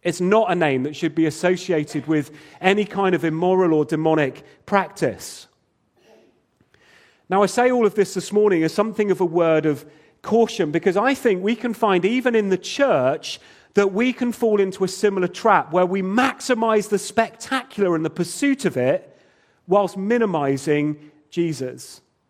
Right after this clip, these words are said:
We maximize the spectacular, we minimize Jesus as we pursue sometimes these signs and these wonders, and we end up leaving Jesus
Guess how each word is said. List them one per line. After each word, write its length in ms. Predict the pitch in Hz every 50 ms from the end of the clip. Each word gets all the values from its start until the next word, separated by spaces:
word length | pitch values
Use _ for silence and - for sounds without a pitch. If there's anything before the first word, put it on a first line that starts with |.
| _ _ _ _ _ _ _ _ _ _ _ _ -
We 120 | - 160 170
maximize 720 | 175 180 220 226 202 180 - - 202 202 196 190 185 185
the 60 | 185 156
spectacular, 760 | - - 202 180 160 - - 208 214 196 175 - - 185 175
we 160 | 160 156 170
minimize 640 | 165 170 180 220 247 240 240 226 220 214 196 190 185
Jesus 800 | 190 - 208 214 208 196 147 139 120 113 131 139 135 - - - - _ _ _ _ _ _ -
as 180 | 156 165 160 170
we 120 | 180 180
pursue 420 | 175 190 180 - - - 220 226 202
sometimes 640 | - - 208 214 208 190 - 185 160 147 143 127
these 180 | - 156 156 -
signs 540 | - - 196 190 202 202 202 196 196 180 170
and 120 | 175 170
these 160 | 170 165 147
wonders, 540 | 147 170 180 180 180 170 147 131 117 113 -
and 220 | 165 156 151 143 143 - - - _ _ -
we 120 | 165 175
end 180 | 180 180 180 170
up 160 | 170 156 156
leaving 420 | 156 156 160 156 143 156 147 147
Jesus 640 | 139 - 165 165 160 139 143 139 123 113 - - -